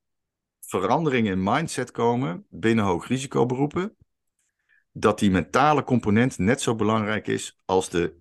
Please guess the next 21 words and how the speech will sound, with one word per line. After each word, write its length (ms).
kennis 340
en 140
kunde 520
vaktechnisch 960
gezien. 460
Je 240
fysieke 420
inzetbaarheid. 760
En 160
die 140
onderbelichte 600
mentale 520
component, 580
nu 320
is 220
het 120
helaas 420
nog 140
zo, 320
die 180
moet 340